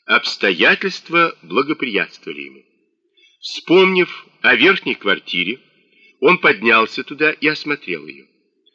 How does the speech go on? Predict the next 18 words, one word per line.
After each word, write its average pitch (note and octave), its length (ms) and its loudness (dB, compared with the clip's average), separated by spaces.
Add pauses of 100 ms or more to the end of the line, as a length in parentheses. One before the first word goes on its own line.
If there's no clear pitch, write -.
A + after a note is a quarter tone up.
(360)
Там F3+ 240 4
только F#3+ 420 2
что - 240 -2
кончили E3 560 2
наращивать B2 760 2
пол D3 320 2
в - 120 -20
кухне. - 480 -14 (560)
Цемент F3 480 4
еще D#3+ 240 4
не C#3 120 4
успел D#3+ 400 0
затвердеть, D3 760 -4 (380)
и C3 120 4
вокруг E3+ 480 2
было D3+ 220 4
много D3+ 340 0
материала. E2+ 600 -8